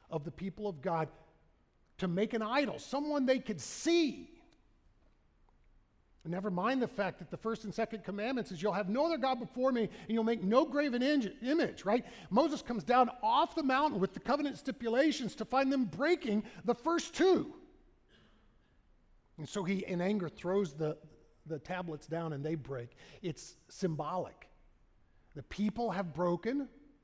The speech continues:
th-, their relationship with God already. There's sin in them. Now, mind you, this is after they have been delivered from slavery, baptized through the Red Sea,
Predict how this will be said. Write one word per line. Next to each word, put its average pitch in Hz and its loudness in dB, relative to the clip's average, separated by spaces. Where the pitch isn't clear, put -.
th-, - -12
their 185 0
relationship 180 -4
with 175 -6
God 156 0
already. 254 6
There's 160 -8
sin 247 0
in 330 2
them. 214 2
Now, 160 -6
mind 226 0
you, 180 -4
this 214 -2
is 185 -6
after 208 2
they 285 0
have 254 2
been 302 0
delivered 311 -2
from 311 -2
slavery, 240 0
baptized 277 2
through 294 -4
the 277 -6
Red 277 -2
Sea, 233 -4